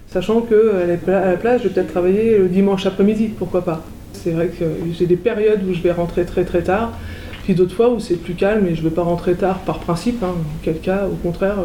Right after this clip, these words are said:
je profite, euh, d'une semaine où c'est plus cool, où je vais rentrer trop, plus tôt et ça va me faire du bien.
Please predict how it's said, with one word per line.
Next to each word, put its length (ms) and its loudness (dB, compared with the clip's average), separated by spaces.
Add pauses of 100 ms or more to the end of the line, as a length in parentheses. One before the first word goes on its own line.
je 60 -8
profite, 480 -6
euh, 80 -6 (760)
d'une 200 2
semaine 360 4
où 60 2
c'est 160 0
plus 160 -10 (120)
cool, 100 -4
où 200 -6
je 60 -4
vais 100 -2
rentrer 260 -4
trop, 280 -2 (180)
plus 140 -2
tôt 320 2
et 80 -4
ça 60 -2
va 60 0
me 60 -4
faire 140 -6
du 120 -4
bien. 160 -2